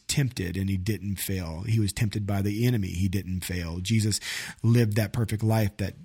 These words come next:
Scripture calls us to that we can't. And so Jesus is the second Adam, and he was obedient and faithful. And so now that, that Christ has victory over sin and death,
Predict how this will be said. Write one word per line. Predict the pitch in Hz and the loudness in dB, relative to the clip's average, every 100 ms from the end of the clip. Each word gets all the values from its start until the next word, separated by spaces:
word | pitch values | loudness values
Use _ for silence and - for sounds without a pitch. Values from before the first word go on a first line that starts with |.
| _ - | _ -6
Scripture | - 127 104 110 98 - - | 0 2 2 0 0 -4 -10
calls | - 135 113 107 | 0 4 4 4
us | - | 4
to | 127 | 2
that | 104 | 2
we | 92 110 | 2 2
can't. | 104 - 147 104 - - - - - - - - | 0 0 2 2 -2 -14 -16 -18 -18 -20 -12 -2
And | 113 107 | 0 2
so | 101 117 107 104 | 2 2 2 0
Jesus | 104 143 120 | 4 6 6
is | 170 143 | 4 4
the | 117 | 4
second | 113 131 139 117 | 2 2 2 2
Adam, | 92 95 98 - | 2 0 -2 -2
and | 104 | 2
he | 123 | 4
was | 113 | 4
obedient | 104 98 120 117 104 | 4 6 6 6 2
and | 98 92 | -2 -2
faithful. | - 127 127 - 85 - _ - - - - | 2 2 2 -6 -10 -10 _ -20 -18 -16 -2
And | 110 | 2
so | - 110 | 4 4
now | 104 131 135 135 | 4 6 8 6
that, | 117 - 139 | 2 -8 -2
that | 117 107 | -2 0
Christ | - 123 107 | 2 2 4
has | 151 214 - | 4 4 2
victory | 117 110 - 95 | 2 2 2 0
over | 95 90 85 90 - | 0 -2 -6 -6 -2
sin | - 110 | 0 2
and | 95 | 0
death, | 90 87 90 | -2 -4 -6